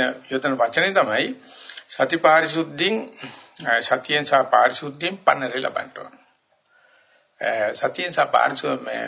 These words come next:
උපේක්ෂාවෙන් පන්නරේ ලැබු චතුත්ථ ධ්‍යානෙ ගියාම ආස්වාද ප්‍රසආසය විඳින්නත් බෑ. ඒකේ සැපක් කියන්නත් බෑ, ඒකේ දුකක් කියන්නත් බෑ. නමුත් ඒ පුද්ගලයාට නිදිමතක් එන්නේ නෑ. අ,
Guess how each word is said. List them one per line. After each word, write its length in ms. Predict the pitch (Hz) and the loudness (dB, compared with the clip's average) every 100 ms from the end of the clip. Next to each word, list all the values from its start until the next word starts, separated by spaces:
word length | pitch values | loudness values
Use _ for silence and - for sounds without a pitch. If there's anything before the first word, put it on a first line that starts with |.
| - - _ _ | -10 -18 _ _
උපේක්ෂාවෙන් 680 | _ 151 143 151 131 123 | _ -4 0 0 0 -2
පන්නරේ 380 | - 110 123 131 | 0 0 0 0
ලැබු 200 | 127 127 | 0 -2
චතුත්ථ 440 | - 113 - - 165 | -8 -8 -8 -6 -6
ධ්‍යානෙ 340 | 170 151 135 113 | -4 -4 -4 -4
ගියාම 340 | 123 131 143 214 - - - - - - - _ _ _ - - | 0 2 2 0 -4 -12 -20 -20 -20 -20 -20 _ _ _ -12 -4
ආස්වාද 420 | 147 156 160 143 | -2 2 0 4
ප්‍රසආසය 500 | 139 135 139 135 135 | 2 4 2 2 -4
විඳින්නත් 480 | 127 135 123 98 92 | -2 -2 0 -2 2
බෑ. 360 | 120 107 120 - - - _ _ _ _ _ _ _ _ - | 4 6 4 2 -10 -20 _ _ _ _ _ _ _ _ -4
ඒකේ 180 | 139 | -2
සැපක් 340 | 131 131 147 143 | 2 2 2 0
කියන්නත් 400 | 180 156 139 123 | 0 2 2 2
බෑ, 180 | 127 135 | 4 4
ඒකේ 180 | 139 131 | 2 0
දුකක් 260 | 131 135 | 2 2
කියන්නත් 300 | - 156 123 104 | 2 0 0 0
බෑ. 320 | 127 117 117 - - - - - - | 4 4 4 0 -6 -20 -20 -16 -6
නමුත් 280 | - 143 143 | -2 -2 -2
ඒ 100 | 135 | -4
පුද්ගලයාට 560 | - 135 143 147 143 185 165 135 - - | -4 -2 4 4 6 6 6 4 -2 -16
නිදිමතක් 600 | - 147 170 170 - - | -10 -8 -4 -2 -2 -2
එන්නේ 320 | - - 67 - | -12 -12 -16 -16
නෑ. 20 | - - - _ _ _ _ _ _ _ _ _ _ _ _ | -18 -20 -20 _ _ _ _ _ _ _ _ _ _ _ _
අ, 120 | - | -6